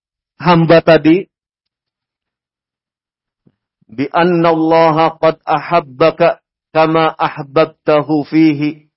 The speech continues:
Malaikat itu menyampaikan pesan. Sesungguhnya Allah telah mencintai dirimu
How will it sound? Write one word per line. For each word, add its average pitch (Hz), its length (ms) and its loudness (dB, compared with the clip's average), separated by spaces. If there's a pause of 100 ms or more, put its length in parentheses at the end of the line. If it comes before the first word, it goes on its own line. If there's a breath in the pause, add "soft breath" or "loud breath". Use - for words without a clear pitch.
(1080)
Malaikat 156 560 0
itu 175 240 -2
menyampaikan 170 880 -2
pesan. 185 560 -2 (1900)
Sesungguhnya 180 800 0
Allah 220 720 2
telah 202 320 2
mencintai 202 880 0
dirimu 214 880 0